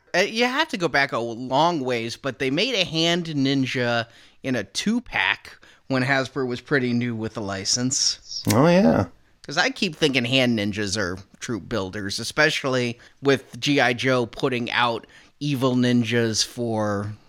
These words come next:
Speaker 1: the six-inch line there. And the one thing that's kind of frustrating, I did a lot of pre-ordering after their panel. A lot of stuff went up for pre-order. Justin, were you able to get a Moon Knight?
Speaker 2: I don't think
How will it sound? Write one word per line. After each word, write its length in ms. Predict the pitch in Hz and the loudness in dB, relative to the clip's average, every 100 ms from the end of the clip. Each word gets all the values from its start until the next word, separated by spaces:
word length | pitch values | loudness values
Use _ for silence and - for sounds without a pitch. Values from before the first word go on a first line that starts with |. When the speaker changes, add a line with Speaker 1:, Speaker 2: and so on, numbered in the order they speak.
| - | -8
Speaker 1:
the 360 | 123 117 104 104 | -4 -2 -2 -2
six-inch 540 | - 113 - 117 104 | 0 0 -2 -4 -2
line 300 | 110 95 95 | -2 -2 -2
there. 320 | 95 87 87 - - - - | -2 -2 -4 -6 -20 -12 0
And 440 | 190 190 180 160 - _ - | 4 4 4 0 -4 _ 2
the 160 | 180 | 4
one 340 | 170 220 311 311 | 6 6 6 4
thing 340 | 254 233 220 | 4 4 4
that's 160 | 190 - | -4 -2
kind 260 | 147 170 | 0 2
of 80 | 202 | 0
frustrating, 520 | - 147 147 160 147 | 0 2 2 2 2
I 60 | 151 | 2
did 160 | 185 170 | 2 0
a 60 | |
lot 320 | 139 135 160 | 2 2 4
of 100 | 180 | 2
pre-ordering 880 | - 196 175 160 147 151 151 147 160 | 0 0 2 4 4 4 4 2 0
after 640 | - 127 127 - 147 135 131 _ | 0 0 -2 -4 -4 -4 -8 _
their 180 | 131 131 | -4 -2
panel. 640 | - 135 123 127 156 143 | -2 -4 -2 -2 -2 -4
A 20 | 120 | -6
lot 340 | 110 120 139 | 0 2 2
of 80 | 143 | 0
stuff 400 | - 135 135 - | 0 0 0 -2
went 240 | 127 147 | 0 0
up 100 | 180 | 0
for 100 | - | -2
pre-order. 720 | 147 156 139 131 131 131 127 - - - - | -4 0 2 4 4 4 2 -2 -20 -18 -2
Justin, 320 | 151 160 151 | 0 2 2
were 60 | 147 | 2
you 280 | 156 202 226 | 2 6 6
able 300 | 214 214 202 | 6 4 -2
to 80 | |
get 200 | 180 196 | 2 4
a 40 | 190 | 6
Moon 340 | 185 208 247 | 6 6 6
Knight? 400 | 262 269 277 - _ _ - | 6 6 6 2 _ _ 0
Speaker 2:
I 380 | 170 214 170 131 - | 2 4 2 -6 4
don't 320 | 170 165 - | 6 6 4
think 300 | 151 135 - | 2 2 -2